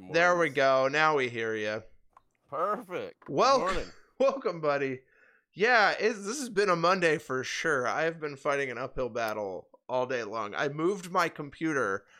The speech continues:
Speaker 1: I had everything up and going, like, two hours ago, and I moved my computer a little bit to get some extra space in here, and it just restarted. I was like, "Oh, well, thank you."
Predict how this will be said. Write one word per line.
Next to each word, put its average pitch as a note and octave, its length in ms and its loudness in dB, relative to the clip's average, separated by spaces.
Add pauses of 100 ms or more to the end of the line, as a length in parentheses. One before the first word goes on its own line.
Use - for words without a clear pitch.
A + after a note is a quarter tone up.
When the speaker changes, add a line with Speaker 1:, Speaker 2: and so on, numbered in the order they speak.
(100)
Speaker 1:
I - 80 2
had D#3 100 6
everything F#3+ 340 4
up F#3 200 4
and F#3 140 -2
going, D#3+ 280 4
like, B2+ 200 -6
two D#3+ 160 0
hours D3 300 2
ago, A#2 260 -2
and A#2 100 -4
I B2 80 -4
moved C#3 300 -6
my D3 160 -2
computer A#2+ 720 -6 (400)
a C3 100 2
little C3+ 220 -2
bit B2 260 -2
to A2+ 340 -2
get C3+ 160 -4
some A2 160 -10
extra A#2 300 -6
space C3 380 -6
in D3+ 80 -12
here, E3 260 -6
and C#3 180 -8
it A#2 140 -8
just B2+ 220 -12
restarted. G#2+ 640 -4 (200)
I A2+ 120 -6
was A2 80 -4
like, A#2+ 120 -4
"Oh, C#3+ 380 2 (720)
well, - 140 -4
thank E3 260 -4
you." A#2+ 240 -4